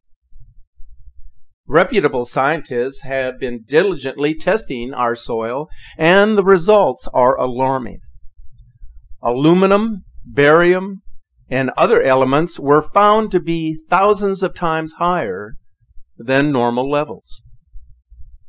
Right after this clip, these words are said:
The high levels lead to very irregular or very acidic P H levels in the soil, which can be deadly to ecological life systems.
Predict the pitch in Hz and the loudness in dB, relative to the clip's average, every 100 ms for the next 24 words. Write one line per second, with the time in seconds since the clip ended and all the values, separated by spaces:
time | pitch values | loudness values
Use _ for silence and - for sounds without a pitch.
0 | - - - _ _ _ - _ - - | -18 -16 -16 _ _ _ -18 _ -14 -14
1 | - - - - - - - 143 147 143 | -16 -12 -12 -14 -14 -16 -6 0 2 2
2 | 233 233 214 170 175 160 - 160 196 170 | 2 4 2 2 0 -2 -2 0 0 0
3 | 165 165 135 165 170 175 143 131 151 196 | 0 -2 2 4 4 4 0 2 2 2
4 | 156 120 113 131 180 170 - 143 160 180 | 2 0 0 -2 -4 -8 0 4 6 4
5 | 151 175 170 156 180 143 - 202 147 131 | 4 4 6 4 0 -4 -2 0 0 -2
6 | - 165 139 156 - 117 113 123 139 135 | 0 2 2 2 -2 -2 -2 -4 -4 -6
7 | 143 143 98 90 107 - _ - - - | -4 -2 -2 -6 -14 -20 _ -20 -20 -12
8 | - 156 - 175 147 143 135 110 117 175 | 0 0 2 0 0 0 -4 -4 2 2
9 | 175 120 147 165 - 135 147 156 143 - | 2 0 -4 -6 -6 -4 -4 -4 -4 -2
10 | 127 113 117 - 151 151 180 - - 107 | -2 -2 -4 -4 -2 0 -2 -4 -10 -10
11 | - 92 - - | -14 -20 -16 -16